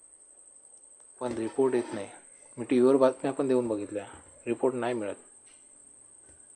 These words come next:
मी तेवढी लग्न जमत नाही. मग लोकांनी जर समजून घेतलं असतं मला, तर खूप काही घडलं असतं. माझा एक व्हिडिओ आहे बघा,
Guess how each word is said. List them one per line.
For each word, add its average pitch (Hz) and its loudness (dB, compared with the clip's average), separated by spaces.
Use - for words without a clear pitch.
मी 147 -2
तेवढी 151 10
लग्न 147 6
जमत 117 2
नाही. 98 -14
मग 123 -2
लोकांनी 123 0
जर 143 2
समजून 131 0
घेतलं 117 2
असतं - -6
मला, 104 -6
तर 151 -2
खूप 175 4
काही 156 10
घडलं 127 4
असतं. 101 -6
माझा 123 4
एक 139 6
व्हिडिओ 131 8
आहे 135 10
बघा, 101 2